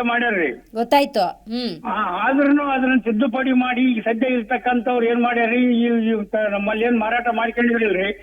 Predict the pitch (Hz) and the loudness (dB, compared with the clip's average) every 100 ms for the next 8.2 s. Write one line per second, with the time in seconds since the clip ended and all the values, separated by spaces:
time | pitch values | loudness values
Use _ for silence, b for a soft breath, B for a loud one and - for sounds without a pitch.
0 | B B B - 233 180 208 254 262 247 | B B B 0 0 0 0 2 2 2
1 | 254 247 240 233 226 254 214 240 233 233 | 0 0 0 0 0 0 0 0 0 0
2 | 220 233 233 208 233 196 139 - - _ | 0 0 0 0 0 0 -4 -6 -20 _
3 | _ _ _ _ _ - 240 247 269 226 | _ _ _ _ _ -8 -2 0 2 0
4 | 185 - 247 269 226 175 - 208 226 202 | -2 -8 -4 -4 -4 -6 -2 0 2 2
5 | 254 277 285 269 202 170 175 175 175 254 | 2 2 0 -2 -2 -2 0 0 0 -2
6 | 262 277 269 240 247 262 254 254 247 277 | 0 2 2 2 2 2 0 -2 -4 0
7 | 240 247 254 - 262 240 240 254 214 247 | 0 0 -2 -2 -2 -2 0 -2 0 0
8 | 220 151 | 0 -2